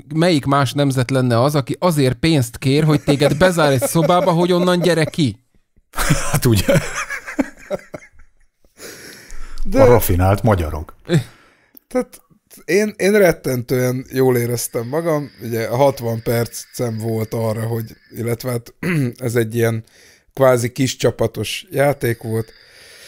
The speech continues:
Speaker 3: Hatvan percünk volt arra, hogy kiszabaduljunk, és, ö, <clears throat>
Speaker 1: Mi volt a
Speaker 3: a
Speaker 1: tematika?
Speaker 3: Ö, várjál, valami, valami doktor,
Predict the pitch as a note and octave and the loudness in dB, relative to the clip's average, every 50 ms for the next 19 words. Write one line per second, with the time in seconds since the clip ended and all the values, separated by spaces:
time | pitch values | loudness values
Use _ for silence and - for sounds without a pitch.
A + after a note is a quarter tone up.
0 | - - - - - _ _ - - F3+ D#3+ D3 B2+ B2 - C3+ B2+ B2 B2 - | -20 -20 -20 -20 -20 _ _ 0 0 2 4 2 2 2 4 4 4 4 2 0
1 | - A#2+ A2 - A2+ A2+ A#2 - B2 A#2+ A#2+ A2+ A2 A2 A#2 - - - E3 D#3 | -4 -4 -2 0 0 0 2 2 2 2 4 2 2 0 -2 -4 -4 -4 -4 -2
2 | - G3 F3+ E3 G3+ F#3+ G3 G#3 G#3 G#3 G#3 G#3+ G#3+ G3+ - - - - - - | 0 0 0 2 0 0 0 0 0 -2 -2 -2 -4 -6 -8 -10 -12 -14 -14 -16
3 | - D3 - C#3 C3+ B2+ B2+ B2 - - - - C#3+ C3 B2+ B2+ B2+ B2+ B2+ - | -16 -12 -6 -2 -2 0 0 -2 -2 -4 -4 -2 -2 0 0 0 0 -2 -4 -6
4 | - - - A3 G#3+ G3 F#3 D#3 B2+ G#2 F2 D#2+ - _ _ _ _ _ _ _ | -8 -6 -2 0 2 4 4 2 2 0 -2 -6 -12 _ _ _ _ _ _ _
5 | _ _ _ _ _ _ _ _ _ _ - - - - - E3 A3 A#3 G3 - | _ _ _ _ _ _ _ _ _ _ -12 -12 -12 -6 -2 -2 0 2 4 4
6 | A2+ A2+ - C#3+ - D3+ D3 C#3+ B2+ A#2 - B2+ A#2 - A#2+ A2 G2 - - - | 4 4 4 2 2 2 0 0 0 0 -2 -4 -2 -2 -2 -2 -4 -6 -14 -20
7 | - - _ _ _ _ _ _ _ _ _ _ _ _ _ _ _ - - - | -20 -20 _ _ _ _ _ _ _ _ _ _ _ _ _ _ _ -10 -4 0
8 | G3 F#3+ F#3+ F#3+ F#3 F#3 F3+ E3 - - - - - - - A2 A2 B2 C#3+ C#3 | 2 2 4 4 4 2 2 0 -4 -12 -20 -20 -18 -16 -16 -16 -14 -12 -6 -4
9 | E3+ F#3+ G#3+ G3 F#3 D#3+ C#3 B2+ B2+ C#3 C#3 C#3 C#3 C#3+ D3 C#3+ C#3+ C#3+ C#3+ - | -2 0 2 2 4 2 2 2 0 0 0 0 0 -2 -2 -2 0 -2 -2 -4
10 | - - - - - - _ _ _ _ _ _ _ _ - C3 C3+ C3+ C3+ C3 | -6 -12 -20 -20 -20 -20 _ _ _ _ _ _ _ _ -10 -6 -4 -2 -2 -2
11 | C3 B2 A2+ - _ _ _ A2+ G#2+ C#3 D3 E3 - - - - - C#3 C3+ C3 | -2 -4 -6 -8 _ _ _ -4 0 2 2 2 0 -4 -6 -4 0 2 2 4
12 | B2+ B2 B2 B2 - | 4 2 2 -2 -6